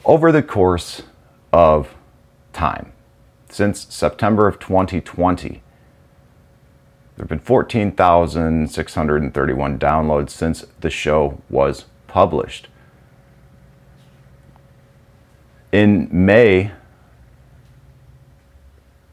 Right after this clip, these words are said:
of twenty twenty-two, the month that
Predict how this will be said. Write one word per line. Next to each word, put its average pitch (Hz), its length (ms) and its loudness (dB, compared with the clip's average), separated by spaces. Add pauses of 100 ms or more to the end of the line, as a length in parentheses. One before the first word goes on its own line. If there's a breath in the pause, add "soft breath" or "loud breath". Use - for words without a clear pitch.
(960)
of 85 340 2
twenty 98 400 0
twenty-two, 90 1120 -2
the 82 120 -4
month 95 460 0 (220)
that 87 400 2